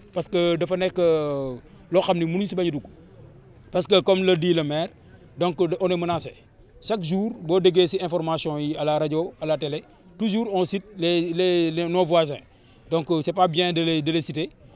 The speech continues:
mais c'est une évidence. Loo xam ni dafa la jege, da nga war a fagaru. Mënuñu toog di seetaan ba covid bi dugg si koñ bi, parce que fii ni ñu dëkkee ñun ñëpp xam nañ ko, dañuy dugg du, du, dund en si promiscuité. Kër yi dafay bëri nit, macha allah.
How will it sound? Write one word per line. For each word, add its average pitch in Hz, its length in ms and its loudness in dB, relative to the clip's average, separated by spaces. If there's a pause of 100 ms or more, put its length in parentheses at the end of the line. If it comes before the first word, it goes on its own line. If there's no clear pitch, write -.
(140)
mais 165 840 -2
c'est 180 160 0
une 185 120 -6
évidence. 165 460 -4 (400)
Loo 160 120 0
xam 175 200 0
ni 170 140 2
dafa 170 240 -2
la 180 80 2
jege, 160 240 0 (260)
da 147 60 -6
nga 160 80 0
war 156 120 0
a 156 80 -2
fagaru. 156 460 -2 (440)
Mënuñu 165 240 -4
toog 165 180 0
di 147 80 -8
seetaan 156 280 -2
ba 147 80 -4
covid 160 220 -8
bi 143 80 -10
dugg 151 140 -6
si - 80 -14
koñ 165 180 0
bi, 143 140 -8 (320)
parce 143 120 -8
que 175 80 0
fii 170 300 -4
ni 165 300 -4
ñu 160 80 -4
dëkkee 165 340 2
ñun 156 160 -4
ñëpp 175 100 -4
xam 175 140 -2
nañ 151 140 -6
ko, 151 120 -12 (320)
dañuy 151 140 -4
dugg 156 260 -4
du, 156 80 -8
du, 151 180 -4
dund 175 360 -2
en 170 220 0
si - 140 -8
promiscuité. 160 540 -6 (460)
Kër 147 300 4
yi 175 120 0
dafay 165 200 2
bëri 160 200 0
nit, 180 300 -2
macha 165 300 -2
allah. 160 200 0